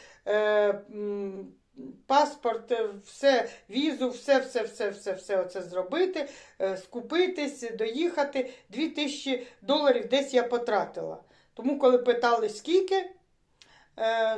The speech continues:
то ось так. Ну, я особисто потратила. Можна було і менше потратити. Можна було дешевший квиток купити. М, е, хочу сказати, скільки ж я привезла коштів в Канаду. Моїх було коштів.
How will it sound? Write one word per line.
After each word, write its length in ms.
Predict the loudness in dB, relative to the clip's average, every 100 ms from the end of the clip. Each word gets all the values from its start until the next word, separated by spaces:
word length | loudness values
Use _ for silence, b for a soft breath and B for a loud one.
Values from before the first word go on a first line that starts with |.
| -2
то 200 | -2 0
ось 200 | -2 -4
так. 220 | -6 -6 -2
Ну, 180 | 0
я 400 | 2 6 6 4 -8
особисто 580 | -8 -6 -6 -8 -10 -12
потратила. 540 | -12 -12 -14 -14 -10
Можна 320 | -4 -4 -2
було 240 | -4 -2 -2
і 40 |
менше 320 | -2 -8 -18
потратити. 500 | -20 -20 -20 -20 _ _ b b b b
Можна 260 | -2 -2
було 240 | -4 -4 -6
дешевший 520 | -8 -8 -8 -8 -16
квиток 460 | -16 -2 4 4 2
купити. 540 | -6 -4 -4 -6 -10 b b b b b b _ _ -14
М, 540 | -8 -4 -4 -6 -12 -14 -14 -14 -10
е, 120 | -8 -4
хочу 240 | -2 -2
сказати, 460 | -2 0 2 2 0
скільки 480 | -10 -6 -4 -2 -4
ж 140 | -2
я 160 | 2 2
привезла 580 | 4 0 0 0 0 0
коштів 520 | -2 -6 -6 -10 -18 b b b b _
в 80 | 0
Канаду. 600 | 4 4 4 -2 -6 -12
Моїх 460 | 0 2 2 -4 -12
було 240 | -10 -6
коштів. 480 | -8 -8 -14 -16 -20